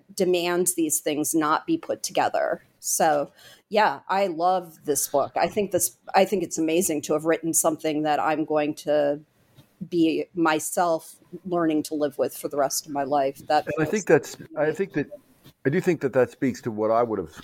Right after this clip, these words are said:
Speaker 2: said if someone asked me, "What, what is the diff-, what was the difficulty in writing this book?" And the difficulty in writing this book was never intellectual.
Speaker 1: No.
Speaker 2: I mean, the, the intellectual component of it was always fairly easy and,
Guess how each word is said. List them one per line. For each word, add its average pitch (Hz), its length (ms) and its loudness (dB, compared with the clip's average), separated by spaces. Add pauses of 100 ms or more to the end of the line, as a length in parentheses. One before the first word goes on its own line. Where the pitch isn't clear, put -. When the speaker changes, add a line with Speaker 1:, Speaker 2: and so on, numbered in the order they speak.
Speaker 2:
said 92 460 0
if 92 180 -4
someone 90 280 2
asked 92 180 0
me, 92 140 -4
"What, 101 260 0
what 110 260 0
is 113 140 -2
the 98 140 0
diff-, 101 320 -4
what 123 160 4
was 104 100 -4
the 107 80 0
difficulty 87 720 -2 (500)
in 92 140 2
writing 82 260 2
this 73 160 -4
book?" - 300 2 (100)
And 95 240 2 (200)
the 117 80 0
difficulty 156 480 0
in 135 80 -2
writing 123 180 2
this 117 120 -4
book 127 200 -2
was 107 140 -4
never 110 340 2
intellectual. 98 640 -2 (480)
Speaker 1:
No. 165 100 -6
Speaker 2:
I 127 60 0
mean, 107 380 2
the, 113 320 0
the 113 160 0
intellectual 139 500 0
component 131 440 0
of 104 140 2
it 101 60 -2
was 107 280 -2
always 117 640 -2 (720)
fairly 220 540 -2
easy 165 600 -2
and, 123 360 0